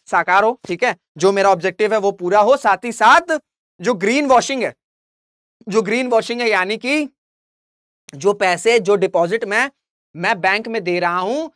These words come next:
शायद उससे बीस परसेंट इम्पैक्ट हो सकता है एनवायरनमेंट पे, अच्छा हो सकता है, पर शायद वो इम्पैक्ट, क्योंकि बैंक प्रॉपरली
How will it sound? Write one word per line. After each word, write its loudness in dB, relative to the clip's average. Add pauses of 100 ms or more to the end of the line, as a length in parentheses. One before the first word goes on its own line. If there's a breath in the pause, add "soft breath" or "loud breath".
(320)
शायद 2
उससे 0 (460)
बीस -2
परसेंट -4
इम्पैक्ट -4
हो -4
सकता -6
है -2
एनवायरनमेंट -8
पे, -6
अच्छा -6
हो 0
सकता -4
है, 2
पर -2
शायद 0
वो -4
इम्पैक्ट, -2
क्योंकि -12
बैंक -4
प्रॉपरली -4